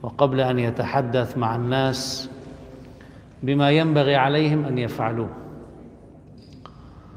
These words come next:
وينبغي هو أن يطبق على نفسه أولًا ما يعلمه للناس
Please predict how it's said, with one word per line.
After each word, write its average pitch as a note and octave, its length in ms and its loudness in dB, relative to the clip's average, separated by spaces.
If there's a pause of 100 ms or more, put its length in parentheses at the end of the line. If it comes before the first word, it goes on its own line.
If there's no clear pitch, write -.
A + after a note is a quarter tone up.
(480)
وينبغي D3+ 640 6
هو F#3+ 180 10
أن E3 220 6
يطبق C3 560 0
على B2 300 4
نفسه A#2+ 500 -6
أولًا C#3+ 720 0 (920)
ما C3 200 2
يعلمه C3+ 840 4
للناس B2+ 880 0